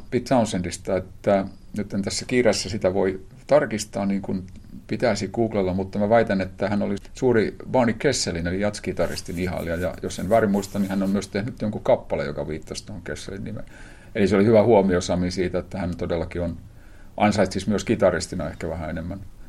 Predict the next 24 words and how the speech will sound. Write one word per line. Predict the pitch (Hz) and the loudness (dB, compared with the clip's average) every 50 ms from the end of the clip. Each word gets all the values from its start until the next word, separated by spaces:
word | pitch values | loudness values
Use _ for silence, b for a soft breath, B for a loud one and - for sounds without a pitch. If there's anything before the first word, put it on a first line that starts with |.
| - - - - - - - | -18 -18 -20 -20 -12 -2 2
tunnustusta | 117 110 107 107 101 95 - - 104 - - 98 | 4 6 8 8 6 6 2 -2 -6 -6 -4 -2
kuin | 92 101 98 | 0 0 0
on | 98 | 2
saanut. | 98 - 123 113 104 92 85 - - B B B B B B B B B B B - - - - - - - - | 4 6 6 6 6 4 2 -2 -6 B B B B B B B B B B B -20 -20 -20 -20 -20 -6 0 4
Eipä | 180 156 127 123 - - | 6 8 8 8 8 6
oikeastaan | 131 151 156 - - - 165 151 | 6 6 4 0 2 2 2 2
muuta. | 156 160 170 165 160 151 139 107 - 135 123 123 107 B B B B B B - | 2 2 4 4 6 6 4 6 6 4 4 4 0 B B B B B B -6
Itselläni | 131 117 - 120 117 127 131 | -6 -4 -2 0 0 0 0
tuli | 127 139 139 135 123 | 0 0 2 2 4
hieman | 131 127 123 123 117 113 | 4 4 4 4 2 0
tämmöinen | - - 117 117 117 113 107 104 | 0 0 0 0 2 0 0 0
tunteenomainen | - 123 104 104 107 101 101 107 104 104 98 95 | 0 2 2 4 4 4 4 4 4 2 2 2
vuodatus | 110 110 101 95 92 - 92 90 - | 4 4 6 6 4 2 -2 -4 -6
tästä | - 98 - - - 98 90 - - | -6 -8 -8 -6 -6 -6 -6 -4 -2
kevään | - 107 98 95 85 - | -2 0 0 0 -2 0
tilanteesta, | - 104 98 90 90 92 87 - - - | 0 2 2 2 0 -2 -4 -4 -4 -4
mutta | 104 95 95 - - - | -4 -4 -4 -2 -2 0
olen | 98 98 - 107 107 92 90 | 0 0 0 0 0 0 0
kiitollinen | - 127 123 - 107 107 101 101 98 | 2 2 2 2 4 4 4 4 2
siitä, | - - 107 101 104 98 | 2 0 0 0 0 -2
että | - - | -2 -2
sain | - - 101 95 92 | -2 0 0 0 0
sen | - 101 95 92 | 0 -2 -2 0
jakaa | 95 101 98 90 - 90 90 - 87 | 0 0 -2 -2 -2 -4 -4 -4 -6